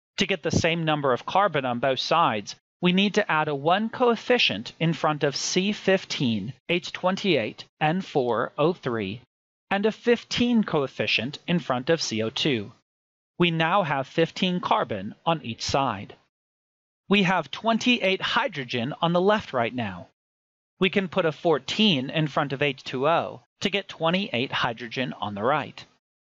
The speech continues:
We have four nitrogen on the left right now. We can put a four in front of N O two to get four nitrogen on the right. Now we just need to solve for the coefficient of O two gas.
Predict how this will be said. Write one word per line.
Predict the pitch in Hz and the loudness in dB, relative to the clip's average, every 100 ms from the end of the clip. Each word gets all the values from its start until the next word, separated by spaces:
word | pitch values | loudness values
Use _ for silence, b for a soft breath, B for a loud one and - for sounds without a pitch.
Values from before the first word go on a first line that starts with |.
| _ _ _ _ - | _ _ _ _ -2
We | 175 | 0
have | 160 160 151 | 2 0 -2
four | - - 247 233 135 123 | -6 -4 2 4 4 2
nitrogen | 139 180 220 - 120 120 120 | 2 0 0 -4 -2 -2 0
on | 120 | 0
the | 113 | 2
left | 110 104 - | 0 -2 -2
right | 101 92 | -4 -4
now. | 101 82 90 151 _ _ _ _ _ _ - | -8 -8 -10 -12 _ _ _ _ _ _ -2
We | 190 | 0
can | 208 185 | 0 0
put | 202 | 2
a | 196 | 0
four | - - 247 202 127 | 0 -2 2 4 4
in | 139 | 2
front | 147 156 | 0 0
of | 147 | 0
N | 147 135 | 0 0
O | 120 | -2
two | - - 247 139 107 | -4 -2 2 2 -2
to | - 170 | -4 -2
get | 156 - | -2 -4
four | - 143 139 | -2 0 0
nitrogen | 127 120 - 117 123 131 | 0 -2 -4 -4 -2 -2
on | 101 101 | -4 -2
the | 101 | 0
right. | 120 143 95 - - _ _ _ _ _ _ _ - | 2 0 -2 -12 -20 _ _ _ _ _ _ _ -2
Now | 214 277 | 0 0
we | 320 | -4
just | 311 277 | -2 0
need | 226 240 | 4 4
to | 233 | 4
solve | 226 - 247 151 120 | 0 2 4 6 4
for | - 190 | 2 0
the | 214 | 0
coefficient | - 156 - 294 - 226 123 - | 0 -2 0 0 2 0 -4 -4
of | - 190 - | -2 -2 -2
O | 117 | -4
two | 110 117 | -4 -4
gas. | 101 160 151 104 - - - | 0 0 0 -6 -8 -10 -10